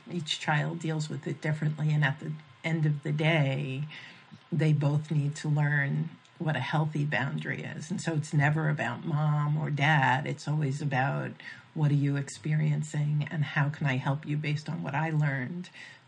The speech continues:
to, um, to do it better, to do it in a way that feels better for you and kind of honors how you wanna show up. And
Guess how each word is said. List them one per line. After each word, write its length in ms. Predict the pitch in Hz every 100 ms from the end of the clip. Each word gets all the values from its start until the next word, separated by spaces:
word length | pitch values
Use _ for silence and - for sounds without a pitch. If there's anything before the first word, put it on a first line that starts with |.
| - -
to, 500 | 151 143 139 143 151 151 - _ _ -
um, 320 | 151 139 151 -
to 100 | -
do 200 | 170 208
it 100 | 156
better, 360 | 180 165 135 123
to 140 | -
do 200 | 151 147
it 80 | 151
in 120 | 147
a 80 | 147
way 220 | 143 131
that 240 | 131 123 -
feels 260 | - 156
better 300 | 151 135 151
for 140 | 156 151
you 420 | 156 127 - 135
and 240 | 127 120
kind 240 | - 156 170
of 80 | 147 -
honors 400 | 156 147 147 151
how 120 | 135
you 160 | 165 151
wanna 240 | 139 127
show 280 | 151 - 127
up. 300 | - 131 123
And 400 | 165 175 170